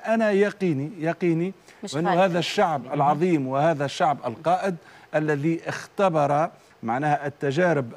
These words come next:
Speaker 1: الكل من المحطات المختلفة من ما قبل ستة وخمسين إلى غاية ثورة أربعتاش جانفي، آه، أصبح ليه قناعة وأنه أصبح يعتز بما قدمه من تضحيات من أجل الوصول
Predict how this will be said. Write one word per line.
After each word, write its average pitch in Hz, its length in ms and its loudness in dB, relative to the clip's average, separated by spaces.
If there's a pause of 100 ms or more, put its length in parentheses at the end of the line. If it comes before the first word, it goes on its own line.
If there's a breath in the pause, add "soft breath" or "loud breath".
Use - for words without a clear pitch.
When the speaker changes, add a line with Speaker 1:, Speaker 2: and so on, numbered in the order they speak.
Speaker 1:
الكل 156 680 -2
من 131 420 -4
المحطات 127 760 -4 (120)
المختلفة 127 640 -6
من 131 260 -4
ما 131 80 0
قبل 151 320 -2 (300 loud breath)
ستة 139 280 -6
وخمسين 135 580 -2
إلى 127 320 -2 (320 loud breath)
غاية 156 260 0 (100)
ثورة 143 380 0
أربعتاش 120 520 -2
جانفي، 185 420 0 (420 loud breath)
آه، 135 260 -4
أصبح 151 320 -4
ليه 151 160 0 (120)
قناعة 147 420 0 (380 loud breath)
وأنه 143 480 -4
أصبح 127 480 -8
يعتز 123 760 -2 (320 soft breath)
بما 127 560 -2 (120)
قدمه 123 640 -4
من 120 180 -4 (100)
تضحيات 123 520 -4
من 117 180 -6
أجل 120 400 -6 (100)
الوصول 117 460 -6